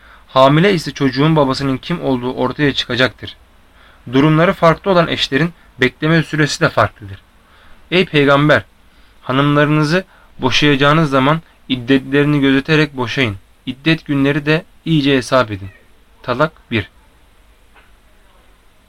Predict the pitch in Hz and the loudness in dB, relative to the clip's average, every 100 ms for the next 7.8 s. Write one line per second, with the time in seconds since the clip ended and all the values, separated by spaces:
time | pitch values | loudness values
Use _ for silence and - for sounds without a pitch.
0 | _ _ _ _ _ - - - - _ | _ _ _ _ _ -20 -20 -20 -20 _
1 | - 127 151 - 185 196 - 156 165 185 | 0 2 2 0 0 0 -4 -4 -4 -2
2 | - 156 147 135 127 123 123 107 - - | 0 2 2 0 0 -2 -6 -8 -18 -20
3 | - 127 131 139 147 151 156 - - 147 | -2 -2 0 -2 2 2 2 -2 0 0
4 | 127 - 170 - 143 151 - - - _ | 0 0 0 0 -4 -4 -10 -20 -20 _
5 | 139 143 147 175 170 143 143 - _ - | 0 2 2 2 2 0 0 -6 _ 0
6 | 170 160 - 135 143 147 147 165 151 135 | 2 2 2 2 2 0 0 2 4 0
7 | 113 127 127 127 135 160 139 131 | -2 -2 -2 0 0 2 2 2